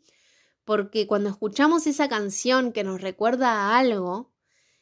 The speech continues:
empezamos a notar que las emociones asociadas a ese recuerdo empiezan a recorrernos el cuerpo. Y en el instante en el que lo sentimos y lo experimentamos, el recuerdo nos transporta a otra época y nuestra mente viaja a través del tiempo hasta esa experiencia.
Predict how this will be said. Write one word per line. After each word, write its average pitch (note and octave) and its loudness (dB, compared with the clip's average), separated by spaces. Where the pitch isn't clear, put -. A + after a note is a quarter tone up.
empezamos D4 0
a B3 0
notar A#3 0
que C#4+ 0
las A#3+ -2
emociones A3+ -2
asociadas A#3 0
a G#3 -4
ese G3+ -6
recuerdo G#3 -4
empiezan G#3 -4
a G3 0
recorrernos F3+ -2
el E3+ -6
cuerpo. - -10
Y G#3+ -2
en G#3 4
el G#3+ 0
instante C4+ 2
en C#4 2
el G#3 -4
que G3 -8
lo G3 -4
sentimos G3+ 0
y G3+ -6
lo F#3 -4
experimentamos, F3+ -4
el A3 -2
recuerdo C#4 2
nos C4 -2
transporta A#3+ -2
a A3 0
otra G#3+ -2
época G#3+ -4
y A3 -12
nuestra G3+ -8
mente G3+ -2
viaja A3+ -2
a G#3+ -2
través F#3+ -2
del F#3 -6
tiempo F#3+ -4
hasta - -12
esa F3+ -8
experiencia. - -12